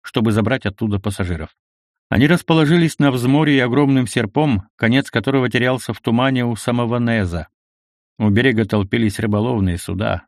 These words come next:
английские, шотландские, французские, голландские и шведские, паровые баркасы с Темзы, яхты и электромоторные лодки. За ними виднелись суда более крупного калибра,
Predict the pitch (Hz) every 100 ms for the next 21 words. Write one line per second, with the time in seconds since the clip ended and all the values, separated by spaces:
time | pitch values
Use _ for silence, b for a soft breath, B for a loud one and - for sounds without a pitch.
0 | _ - 98 92 139 - - 92 98 107
1 | 113 139 104 - 98 95 147 139 139 120
2 | - 104 101 139 143 139 - 135 123 127
3 | 127 - - 101 98 123 123 139 135 117
4 | - 131 - 123 - 123 110 85 78 _
5 | _ _ - 127 139 120 - 127 - 135
6 | 131 123 - 123 123 117 120 117 120 113
7 | 113 113 107 - - - _ _ _ _
8 | _ _ _ _ _ _ - 104 117 143
9 | 156 143 135 131 151 135 - 127 143 131
10 | 139 143 139 170 135 104 104 104 120 139
11 | 98 78